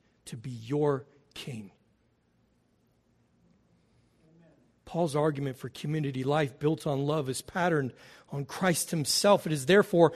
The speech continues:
an argument of how much more if Jesus, the second person of the Trinity, God in the flesh, was humble and poured himself out for the good of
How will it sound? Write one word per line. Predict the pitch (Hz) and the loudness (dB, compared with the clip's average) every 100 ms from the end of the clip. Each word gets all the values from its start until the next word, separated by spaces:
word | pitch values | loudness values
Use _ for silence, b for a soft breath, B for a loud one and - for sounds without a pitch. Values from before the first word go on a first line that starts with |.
| B B | B B
an | 190 185 | 2 8
argument | 165 220 180 185 180 | 12 12 10 6 8
of | 170 - b | 6 4 b
how | - - 254 | 0 10 12
much | 320 285 262 - | 12 12 10 8
more | 196 202 233 320 339 294 202 - - _ _ _ _ _ _ _ _ _ _ _ _ _ | 6 10 10 10 8 6 2 -4 -12 _ _ _ _ _ _ _ _ _ _ _ _ _
if | - 254 - 156 | 6 6 6 -6
Jesus, | - 269 311 262 180 156 160 - | 10 12 12 12 12 4 2 2
the | 202 | 4
second | 180 - 262 277 294 226 | 4 6 6 8 4 4
person | 254 226 240 | 6 6 6
of | 214 | 6
the | 185 | 4
Trinity, | 185 247 214 160 175 B B | 2 4 4 4 2 B B
God | 180 247 311 311 | 10 12 12 12
in | 294 | 10
the | |
flesh, | - 196 202 - | 8 10 10 8
was | 202 - | 2 4
humble | 285 285 175 202 B B | 6 8 10 8 B B
and | 226 170 | 4 4
poured | - 302 359 | 8 10 12
himself | 277 - 226 185 | 10 10 8 10
out | 214 214 | 6 6
for | |
the | 202 | 2
good | 185 226 | 8 8
of | 202 - | 8 2